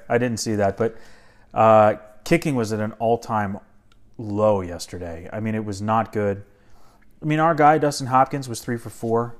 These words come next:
and his miss was from forty-nine. I, I don't hate that. Uh, but, yeah, the kicking around the N F L yesterday was pretty bad, especially for Minnesota and Cleveland. But the,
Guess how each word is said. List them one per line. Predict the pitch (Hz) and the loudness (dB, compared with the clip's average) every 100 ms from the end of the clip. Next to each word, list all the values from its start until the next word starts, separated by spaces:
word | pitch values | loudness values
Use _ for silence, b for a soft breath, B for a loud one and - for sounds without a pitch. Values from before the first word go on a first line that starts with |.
| - | -8
and | 113 | -4
his | 120 110 | -4 -4
miss | 117 117 | -4 -4
was | 110 | -8
from | 113 | -12
forty-nine. | 104 113 107 98 101 107 | -10 -6 -6 -4 -6 -4
I, | 107 - | -6 -10
I | 117 | -10
don't | 104 | -12
hate | - 110 95 | -12 -14 -12
that. | 95 95 - b b b b b b b b | -12 -12 -14 b b b b b b b b
Uh, | 110 104 104 | 2 4 4
but, | 101 117 | 2 0
yeah, | 120 | 2
the | 113 | 2
kicking | - 127 120 | 0 -6 -4
around | 107 104 | -4 -2
the | |
N | 101 | -4
F | 90 | -4
L | 101 | -2
yesterday | 98 - 101 | -4 -4 -8
was | 92 | -8
pretty | 101 | -8
bad, | 98 98 95 | -2 -2 -2
especially | - - 113 - 107 95 | -2 -2 -2 -2 -4 -6
for | 107 | -8
Minnesota | 101 95 - 95 | -8 -8 -8 -10
and | 92 | -10
Cleveland. | - 110 101 95 | -8 -6 -6 -10
But | |
the, | 107 | -10